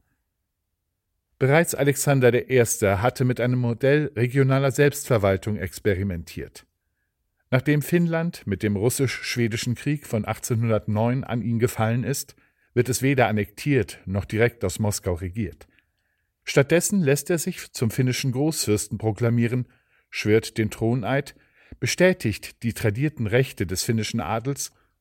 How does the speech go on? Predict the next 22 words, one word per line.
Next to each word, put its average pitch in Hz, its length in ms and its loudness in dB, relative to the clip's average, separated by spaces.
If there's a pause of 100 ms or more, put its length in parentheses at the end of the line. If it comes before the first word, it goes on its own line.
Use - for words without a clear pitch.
(160)
und 143 200 0
gesteht 165 420 -2
ihm 151 120 -4
sogar 131 500 0
weitreichendere 110 1120 2
Selbstverwaltungsrechte 123 1400 2
als - 220 -4
unter 117 220 -4
der 117 120 -2
schwedischen 120 500 -2
Herrschaft 110 460 -2
zu. 117 320 -8 (1300)
Diese 139 220 2
Methodik, 151 760 -2
ethnische 131 500 -2
Eliten 110 460 -4
für 107 120 -2
das 95 220 0
russische 117 360 -4
Imperium 110 600 0
zu 104 240 -8
kooptieren, 123 880 -4